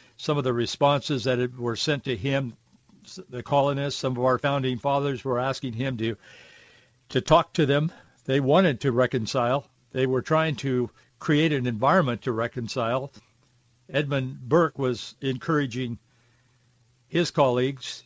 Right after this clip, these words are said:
to reconcile with America. That didn't happen. The king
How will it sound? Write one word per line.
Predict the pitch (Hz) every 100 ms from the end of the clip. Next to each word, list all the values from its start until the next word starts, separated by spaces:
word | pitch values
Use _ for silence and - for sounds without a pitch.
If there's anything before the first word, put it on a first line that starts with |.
| -
to | 131
reconcile | 127 139 143 123 131 127 123
with | 123
America. | 123 127 131
That | 147 185 190
didn't | 196 165
happen. | 147 151 - 82 - _ _ _ _ _ _ _ _ _ _ _ -
The |
king | 117 165 170 170 160 107